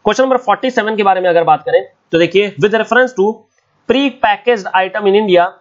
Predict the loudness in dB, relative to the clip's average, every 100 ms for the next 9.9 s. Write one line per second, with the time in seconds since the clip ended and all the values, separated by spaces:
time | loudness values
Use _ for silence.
0 | _ _ 0 0 2 0 0 0 0 0
1 | 0 2 2 2 -8 _ _ 0 0 0
2 | 0 -2 0 -2 0 0 0 -2 -4 -4
3 | 0 2 0 0 -2 -2 -2 -2 -2 -2
4 | -2 -4 0 2 2 0 -2 -6 -10 _
5 | _ _ _ _ -2 -2 -6 -8 -16 _
6 | _ _ _ _ _ -2 0 2 0 0
7 | -2 -2 0 -2 0 -4 -2 0 0 -2
8 | -6 -2 2 2 2 0 -2 0 0 2
9 | 2 2 2 2 2 2 0 -2 -6